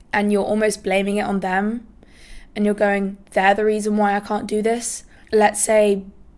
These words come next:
you're lacking intimacy in your relationship. And this is something I've gone through too. You almost blame the other person that they're not being intimate with you and they're not being, let's say, sexual with you. But what about yourself?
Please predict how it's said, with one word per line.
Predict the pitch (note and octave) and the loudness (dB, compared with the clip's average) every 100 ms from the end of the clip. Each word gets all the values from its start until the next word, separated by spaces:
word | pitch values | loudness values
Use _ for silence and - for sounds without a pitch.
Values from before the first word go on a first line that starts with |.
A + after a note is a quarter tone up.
| - - - | -20 -20 -14
you're | A3+ G#3+ | 2 4
lacking | G3+ F#3+ G3+ G3+ | 4 0 -4 -4
intimacy | F#3+ G3 A3+ - A3 A3+ - | -6 -4 -4 -2 -4 -4 -4
in | A3+ | -4
your | |
relationship. | A#3 A#3 A3+ B3 C#4 - - | 0 0 0 -2 0 0 -2
And | - | -10
this | G4 | -6
is | G4+ | -4
something | C#4 B3+ | -4 0
I've | G#3+ G3+ | -2 0
gone | G3+ | -2
through | G3+ G3+ | 0 -4
too. | F#3+ G3 F#3+ F#3 F#3 - | -4 -4 -4 -6 -8 -12
You | G#3 B3 | -4 -2
almost | A#3+ C4+ D4 - | 0 -2 -2 -2
blame | G3+ F#3+ F#3+ G3+ | 2 4 4 0
the | G3+ | 0
other | G3+ | -2
person | G3 G3+ G3 A#3 A#3+ | -2 -2 0 -2 0
that | A3 G#3 | -2 -2
they're | G#3 G3 | 0 0
not | G3+ G3+ | 0 -2
being | - G3+ | -2 -4
intimate | - G3+ - G#3+ G#3+ | -2 -6 -4 -6 -4
with | G#3 G3+ | -8 -4
you | G3 G#3 G3+ G3+ | 2 4 4 0
and | G3 F#3 | -2 -4
they're | G3 G3 | -4 -2
not | G3+ - - - - - | -2 -6 -14 -20 -20 -20
being, | - G#3 G3+ | -2 0 0
let's | G3 G3+ | -2 -4
say, | G3+ | -4
sexual | F#3+ G#3+ - - | -2 -4 -4 -2
with | G#3 G#3 | -2 0
you. | G#3 G3+ G3+ G3+ - - - - | 2 2 2 -4 -20 -20 -20 -14
But | - | -4
what | A#3 D#4 | 2 6
about | F#4+ - | 6 4
yourself? | G#3+ - G#3+ - - - - | 0 2 2 2 -4 -12 -18